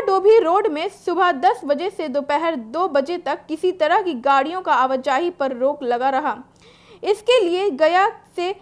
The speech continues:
चेरकी होते हुए शेरघाटी के रास्ते आवाजाही की जा सकी थी। छात्रों को देंगे डिग्री और मेडल। लोकसभा चुनाव से पहले उपराष्ट्रपति जगदीप धनखड़ एक दिवसीय दौरे पर बिहार पहुंचे।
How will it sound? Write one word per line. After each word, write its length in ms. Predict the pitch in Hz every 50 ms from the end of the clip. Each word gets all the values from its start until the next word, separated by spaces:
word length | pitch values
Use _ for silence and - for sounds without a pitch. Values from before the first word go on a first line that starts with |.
| _ _ _ _ _ -
चेरकी 360 | 339 359 370 381 381 - 453 494 349
होते 320 | 277 349 339 359 359 466
हुए 300 | 453 440 311 285 330 381
शेरघाटी 720 | 392 - - - 339 330 269 240 277 285 302 311 - 415 403
के 140 | 370 311 277
रास्ते 400 | 262 269 277 277 - - 359 349
आवाजाही 560 | 311 285 269 277 277 262 277 262 302 349 349
की 240 | 349 - - 285 294
जा 200 | 247 285 277 294
सकी 320 | 320 - 285 262 - 277 285
थी। 180 | - - 285 220 220 254 _ _ _ _ _ _ _ _ _ _ - - - _ _ _ _ _ _ _ -
छात्रों 360 | 403 392 370 370 427 494 508
को 140 | 508 466 381
देंगे 440 | 277 285 359 392 415 339 339 381 392
डिग्री 420 | 294 262 277 247 262 339 370 392
और 200 | 370 311 311 311
मेडल। 440 | 262 247 247 262 240 226 233 214 208 240 - _ _ _ _ _ _ _ _
लोकसभा 520 | 269 285 339 381 381 - 427 403 370 440 466
चुनाव 360 | 453 359 339 320 339 359 427
से 140 | - - 415
पहले 400 | - - 339 370 349 277 311 403 - - _ -
उपराष्ट्रपति 800 | - 392 392 - 370 320 302 - - - _ 339 311 - 381 392
जगदीप 460 | 359 - 302 277 262 254 269 339 349 277
धनखड़ 400 | 247 311 302 294 320 403 392 381
एक 280 | - 285 339 302 254
दिवसीय 460 | 254 311 302 294 311 311 - 349 359 339
दौरे 400 | 254 214 214 262 262 277 311 370
पर 260 | 381 - 254 269 359
बिहार 500 | 330 262 233 254 302 262 262 269 262 269
पहुंचे। 420 | 262 - 269 269 269 - 247 214